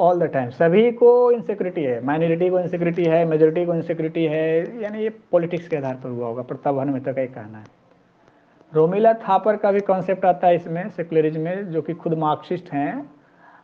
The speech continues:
आ, उन्होंने बोला है कि present model is weak model, fails to counter communalism। तो अभी जो प्रताप भानु मेहता उप-, ऊपर उठा रहे थे, तो इन्होंने ये बोला उसी तरह से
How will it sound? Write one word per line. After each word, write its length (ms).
आ, 420
उन्होंने 300
बोला 420
है 200
कि 360
present 380
model 280
is 120
weak 200
model, 280
fails 160
to 140
counter 400
communalism। 540
तो 80
अभी 120
जो 100
प्रताप 320
भानु 200
मेहता 240
उप-, 240
ऊपर 240
उठा 220
रहे 140
थे, 220
तो 180
इन्होंने 320
ये 80
बोला 300
उसी 220
तरह 200
से 160